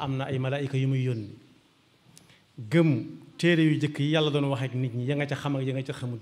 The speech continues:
yépp. Gëm yonent yépp ne ndaw yi suñu Borom lañ. Laa nufarriqu bayna ahadin min rusuli.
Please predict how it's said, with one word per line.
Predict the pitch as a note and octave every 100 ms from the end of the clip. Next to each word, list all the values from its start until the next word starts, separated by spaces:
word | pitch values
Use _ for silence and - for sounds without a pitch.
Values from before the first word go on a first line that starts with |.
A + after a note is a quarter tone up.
| G#2
yépp. | D3 D3+ - - _ _ _ _ _ _ _ _ _ _ C3+ A#2
Gëm | F3 E3+ C3 - - - - - -
yonent | D3+ D#3 D3 D3+
yépp | A#2+ E3+ A3+ B3+ B3 - - - - - -
ne | C3
ndaw | C#3
yi | C#3
suñu | C3+ C3
Borom | B2 A2+ G#2+
lañ. | F#2+ G#2+ - - _ _ -
Laa | C#3+
nufarriqu | C#3+ D3+ C#3+ C3+
bayna | C3 C#3 C3
ahadin | B2 C3
min | A#2+
rusuli. | A#2+ - -